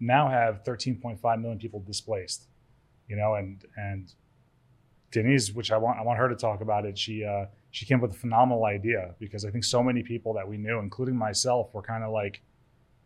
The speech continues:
a little frozen. Everyone wants to help, but how?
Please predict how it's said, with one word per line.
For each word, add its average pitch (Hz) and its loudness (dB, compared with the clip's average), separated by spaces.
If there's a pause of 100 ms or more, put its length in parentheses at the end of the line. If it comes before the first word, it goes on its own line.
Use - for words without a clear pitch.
(240)
a 151 8
little 190 12
frozen. 160 8
Everyone 139 2
wants 139 2
to 117 -4
help, 131 4
but 98 -6
how? 117 -4